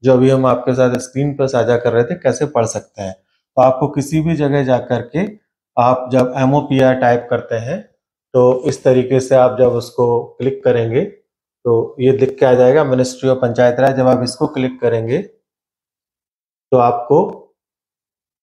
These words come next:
Ministry of Panchayat Raj की website खुलेगी। यहाँ पर हमको ये देखना है finance commission, इसको जब click करते हैं तो इसके बाद में आप ये देखिए, यहाँ पर पूरा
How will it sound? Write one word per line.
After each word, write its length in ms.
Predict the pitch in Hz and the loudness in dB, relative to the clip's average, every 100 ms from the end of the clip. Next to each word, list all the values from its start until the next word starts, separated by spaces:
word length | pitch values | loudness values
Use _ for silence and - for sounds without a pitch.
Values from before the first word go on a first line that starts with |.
| _ _ _ _ _ _ _ - | _ _ _ _ _ _ _ -2
Ministry 380 | 113 127 - 147 | 0 0 2 2
of 80 | 139 | 2
Panchayat 320 | 123 131 127 | 0 0 2
Raj 260 | 127 117 | 0 0
की 100 | - | -2
website 500 | 143 120 - 120 117 131 | 2 2 2 2 0 -2
खुलेगी। 360 | 117 120 170 196 - _ _ _ - | -2 -2 -2 -4 -10 _ _ _ -6
यहाँ 300 | 110 123 135 | 0 2 0
पर 220 | 139 156 | 2 0
हमको 360 | 151 143 131 147 | 0 -4 -2 0
ये 60 | 143 | 0
देखना 320 | 135 139 147 | -2 0 -2
है 60 | 160 | 0
finance 400 | 139 127 135 135 | -2 -2 -2 -2
commission, 460 | 123 107 101 107 - 131 | -4 -4 -6 -10 -10 -16
इसको 260 | - 160 | -6 0
जब 200 | 156 156 | 0 0
click 260 | - 135 - | -2 -2 0
करते 260 | 127 - 123 | 0 2 2
हैं 200 | 120 180 - _ _ _ _ _ _ _ _ - | 2 -2 -10 _ _ _ _ _ _ _ _ 0
तो 60 | 131 | 2
इसके 260 | 131 - | 2 0
बाद 320 | 131 139 135 | 2 2 2
में 100 | 147 143 | 0 0
आप 200 | 139 151 | 2 0
ये 60 | |
देखिए, 320 | 135 131 165 | 0 -2 -2
यहाँ 340 | 160 139 127 135 | -4 -4 -2 -2
पर 200 | - 147 | 0 0
पूरा 400 | 147 131 139 147 | -2 0 2 2